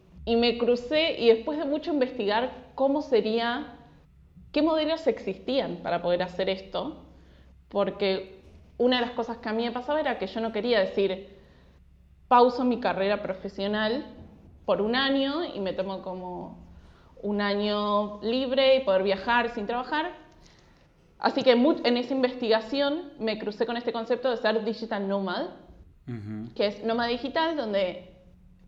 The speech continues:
Speaker 1: pude, pude leer la experiencia de otra persona, cómo hacía para poder trabajar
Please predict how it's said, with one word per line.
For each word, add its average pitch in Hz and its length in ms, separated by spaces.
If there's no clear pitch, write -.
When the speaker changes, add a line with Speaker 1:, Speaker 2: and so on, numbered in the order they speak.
Speaker 1:
pude, 269 560
pude 254 180
leer 226 240
la 247 120
experiencia 214 500
de - 20
otra 220 160
persona, 226 840
cómo 254 220
hacía 269 320
para 214 200
poder 202 260
trabajar 247 600